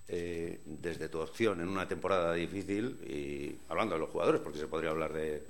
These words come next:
em-, empleados y tal, ¿no? Eh, ¿cómo manejas, eh, esto, ¿no? Que es lo que te queda como jefe de, de grupo, ¿no? Porque llega, llega mañana. Esto ha sido duro, seguro, pero llega mañana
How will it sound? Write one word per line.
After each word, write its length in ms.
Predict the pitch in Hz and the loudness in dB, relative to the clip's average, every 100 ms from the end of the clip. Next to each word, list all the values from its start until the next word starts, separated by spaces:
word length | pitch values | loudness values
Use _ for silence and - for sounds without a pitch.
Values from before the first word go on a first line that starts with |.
| - 73 | -12 -10
em-, 160 | 73 69 | -10 -10
empleados 720 | 71 69 71 95 85 78 - | -12 -6 0 2 2 -2 -4
y 60 | 82 | -4
tal, 180 | 87 85 | -4 -2
¿no? 120 | 127 - - - - - - | -6 -10 -14 -14 -14 -16 -8
Eh, 240 | - 85 87 | -2 -2 0
¿cómo 200 | 90 104 | 2 4
manejas, 720 | 104 87 101 117 - 92 - | 6 6 8 6 4 2 2
eh, 560 | 92 87 85 82 80 - - - - - - - - - | 2 2 2 2 0 -8 -14 -16 -14 -14 -14 -14 -14 0
esto, 260 | 127 - - | 0 2 0
¿no? 180 | 110 | -2
Que 140 | - 90 | -2 -4
es 80 | 87 | 0
lo 140 | 90 | 0
que 100 | 95 | 0
te 100 | 92 | 2
queda 240 | 123 98 | 6 6
como 200 | - 85 | 4 -2
jefe 320 | 80 110 - 90 | 0 0 2 4
de, 260 | 87 85 | 4 2
de 220 | - 85 | 0 0
grupo, 280 | 85 143 - | 4 2 2
¿no? 120 | 87 123 | 0 0
Porque 220 | - 90 | 0 2
llega, 440 | 110 117 - - | 6 6 4 0
llega 220 | 90 107 | 0 2
mañana. 460 | 92 104 165 85 78 | 4 6 6 6 -2
Esto 460 | 82 76 - 85 82 | -6 -6 -4 -2 0
ha 40 | 76 | 2
sido 240 | 92 87 | 2 4
duro, 240 | 120 117 | 4 4
seguro, 420 | 110 95 110 113 113 | 4 2 2 2 0
pero 260 | 90 - 90 | -4 -4 2
llega 180 | 107 | 6
mañana 400 | 104 113 147 82 | 8 10 8 8